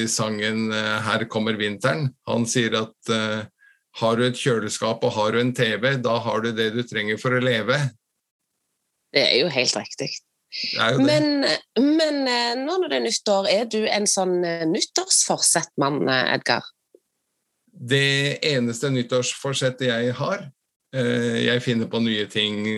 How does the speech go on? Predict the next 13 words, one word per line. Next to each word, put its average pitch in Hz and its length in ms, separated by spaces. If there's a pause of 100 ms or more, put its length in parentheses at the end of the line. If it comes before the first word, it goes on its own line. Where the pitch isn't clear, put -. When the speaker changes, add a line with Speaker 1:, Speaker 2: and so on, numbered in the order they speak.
(200)
Speaker 1:
stadig 110 480
vekk, 120 240
uavhengig 107 480
av 113 240 (560)
årsskiftet 107 480
eller 110 140
ikke. 139 180
Det 127 140
eneste 104 260
forsettet 113 480
jeg 107 80
har 147 280 (520)
er, 110 640